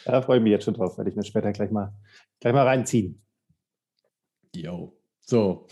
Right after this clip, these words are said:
Speaker 2: <laughs> Herr Susner, nun Sie.
Speaker 1: So, nun ich, mein Brüller der Woche. Ähm,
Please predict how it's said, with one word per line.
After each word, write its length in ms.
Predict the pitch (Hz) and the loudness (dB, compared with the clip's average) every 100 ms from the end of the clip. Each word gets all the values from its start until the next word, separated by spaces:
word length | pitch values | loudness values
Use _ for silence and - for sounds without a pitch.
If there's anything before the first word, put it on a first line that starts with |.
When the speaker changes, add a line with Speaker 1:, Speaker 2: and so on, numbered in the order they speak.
| - | -20
Speaker 2:
<laughs> 160 | - - | -6 2
Herr 120 | 139 | 4
Susner, 480 | - 117 110 92 - | 4 0 0 -6 -4
nun 180 | 131 131 | -2 -2
Sie. 280 | 117 117 110 - _ _ _ _ _ _ | 0 -2 -2 -4 _ _ _ _ _ _
Speaker 1:
So, 260 | 175 165 147 | 2 4 4
nun 200 | 147 165 | 4 4
ich, 300 | 147 - - | 2 -2 0
mein 120 | 120 | 2
Brüller 200 | 123 127 | 4 4
der 100 | 117 | 4
Woche. 300 | 113 117 110 | 2 0 0
Ähm, 580 | 135 131 139 139 135 | 2 4 2 0 -4